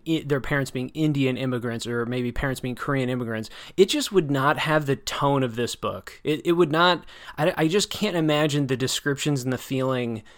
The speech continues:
would feel as crossroads. It's just like every description is a crossroads of t-, twenty things. <laughs>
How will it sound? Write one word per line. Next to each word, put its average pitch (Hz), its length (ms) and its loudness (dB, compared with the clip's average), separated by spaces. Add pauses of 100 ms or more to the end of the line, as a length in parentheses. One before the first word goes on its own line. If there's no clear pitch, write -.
(160)
would 143 200 2
feel 147 420 2
as 143 460 2
crossroads. 139 1400 2 (180)
It's 156 140 0
just 202 160 2
like 175 220 2
every 185 300 0
description 185 500 2
is 131 120 0
a 127 40 0
crossroads 143 600 4
of 117 120 -8
t-, - 200 -6
twenty 151 360 0
things. 135 600 0
<laughs> - 60 -10